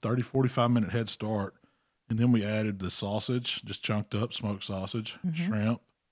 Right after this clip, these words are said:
Speaker 1: corn, seasoned it all with a little king crawl, added some butter to it.
Speaker 2: Yep.
Speaker 1: And then put it in there and let it go ten or fifteen minutes. And then
Speaker 2: All
Speaker 1: cov-
Speaker 2: covered.
Speaker 1: Yeah, all covered up. And
Speaker 2: Yeah.
Speaker 1: then I just checked it. And when that steam built up, the shrimp cooked and the corn was ready, the potatoes were fork tender, and that was it.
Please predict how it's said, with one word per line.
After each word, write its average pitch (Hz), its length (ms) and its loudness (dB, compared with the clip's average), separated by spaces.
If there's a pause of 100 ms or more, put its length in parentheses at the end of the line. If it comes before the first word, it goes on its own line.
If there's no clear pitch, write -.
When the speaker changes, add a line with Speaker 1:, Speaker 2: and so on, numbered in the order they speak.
Speaker 1:
corn, 104 400 -2 (340)
seasoned 117 380 4
it 113 80 2
all 107 180 4
with 113 100 -2
a 120 40 -2
little 117 180 2
king 117 300 2
crawl, 107 420 2
added 92 300 -4
some 120 140 0
butter 117 300 4
to 104 320 -2
it. 110 160 -4
Speaker 2:
Yep. 160 220 -4 (380)
Speaker 1:
And 107 180 2
then 104 160 4
put 131 160 2
it 120 80 2
in 123 100 4
there 120 120 6
and 113 80 4
let 120 100 4
it 101 80 -6
go 113 360 4
ten 127 260 2
or - 20 4
fifteen 120 460 2
minutes. 120 680 2
And 104 140 -6
then - 40 2
Speaker 2:
All 190 140 6
Speaker 1:
cov- 143 140 8
Speaker 2:
covered. 139 500 0
Speaker 1:
Yeah, 143 140 8
all 123 180 10
covered 120 380 6
up. 123 400 6
And 139 60 -4
Speaker 2:
Yeah. 135 140 0
Speaker 1:
then - 40 0
I 110 100 2
just 117 220 -4
checked 151 340 4
it. 107 160 0
And 113 100 -2
when 117 100 2
that 107 120 -2
steam 151 480 4
built 117 320 2
up, 151 240 2
the 98 80 -2
shrimp 135 380 0
cooked - 480 4 (580)
and 104 300 2
the 92 80 0
corn 147 340 4
was 143 180 4
ready, 147 380 4
the 117 120 -6
potatoes 135 460 2
were 117 100 -2
fork 147 340 0
tender, 160 320 2
and 117 160 -2
that 113 100 -2
was 117 140 0
it. 135 60 2